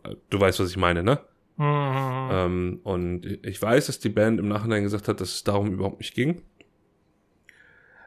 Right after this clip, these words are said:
Speaker 1: Ja, verstehe aber auch, wenn man das Video als schwierig empfindet. Ich hab das auch als schwierig empfunden. Und das ist aber auch tatsächlich der einzige Fall, der mir bekannt ist, dass sowas in die Richtung von der Band mal kam.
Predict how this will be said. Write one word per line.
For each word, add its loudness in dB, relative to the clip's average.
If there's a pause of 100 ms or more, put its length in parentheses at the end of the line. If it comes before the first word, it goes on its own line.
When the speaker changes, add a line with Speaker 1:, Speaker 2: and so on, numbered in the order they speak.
(120)
Speaker 1:
Ja, 0 (340)
verstehe 4
aber 2
auch, 2
wenn -2
man 0
das -2
Video 2
als -2
schwierig -2
empfindet. -4
Ich -8
hab 0
das -2
auch 0
als 0
schwierig -8
empfunden. -10 (840)
Und -2 (260)
das 2
ist 0
aber 4
auch -4
tatsächlich 0 (640)
der 0
einzige 4
Fall, 2 (160)
der 2
mir 6
bekannt 0
ist, -4 (920)
dass -2
sowas 2
in 0
die 4
Richtung 2
von 0
der 4
Band 2
mal 0
kam. 0